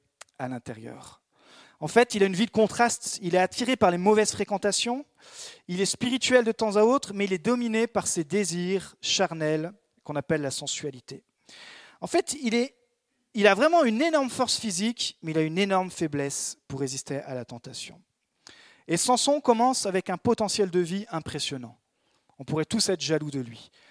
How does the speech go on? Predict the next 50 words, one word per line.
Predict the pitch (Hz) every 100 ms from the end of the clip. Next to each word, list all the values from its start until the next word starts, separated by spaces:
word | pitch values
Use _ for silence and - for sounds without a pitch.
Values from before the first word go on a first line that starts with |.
| _ _
C'est | -
ce | 143
genre | 156 160
de | 165
gars | 185
qui | 202 190
commence | 175 185 170
avec | 147 147 -
tous | 226
les | 233
dons, | 190 226 214
avec | 165 -
l'approbation | 202 196 - 226 208 - 190
de | 190
Dieu. | 170 214
Depuis | 185 - 156
petit, | 226 214 233
il | 180
a |
été | -
consacré. | 160 208 185 190 -
On | 190
se |
dit, « | 190
Waouh, | 208 214 208 202
mais », | 165 - - - -
et |
en | 170
plus, | 175 247 226
on |
sait | 180 247
que | -
la | 175 165 160
vision | 185 202
que | 233 196
Dieu | 156 202
a |
mise | 196 208
sur | 202 -
cet | 196 -
homme, | 226
c'est | 202 175
de | 160
délivrer | 147 196 214 196 196
le | 185
peuple. | - 165 147
On |
se |
dit, « | 139
Mais | 135